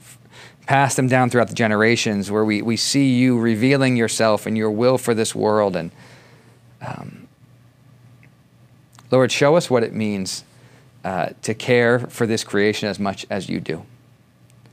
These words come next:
Lord, show us how to follow you. Show us how to participate in your mission. Show us how to be your ambassadors,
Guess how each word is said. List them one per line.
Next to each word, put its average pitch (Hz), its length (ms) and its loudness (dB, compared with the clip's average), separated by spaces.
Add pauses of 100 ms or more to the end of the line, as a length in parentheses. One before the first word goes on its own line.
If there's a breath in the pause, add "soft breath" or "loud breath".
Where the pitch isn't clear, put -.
(1120)
Lord, 120 200 2
show 127 240 4
us 127 100 2
how 110 140 4
to 101 80 0
follow 127 340 4
you. 120 420 0 (720 soft breath)
Show 127 220 2
us 120 140 2
how 117 120 4
to 107 80 0
participate 110 600 -2
in 101 120 -4
your 101 180 -4
mission. 104 340 -4
Show 110 220 0
us 107 140 0
how 107 100 2
to 101 80 -2
be 98 160 -2
your 110 320 0
ambassadors, 90 800 -4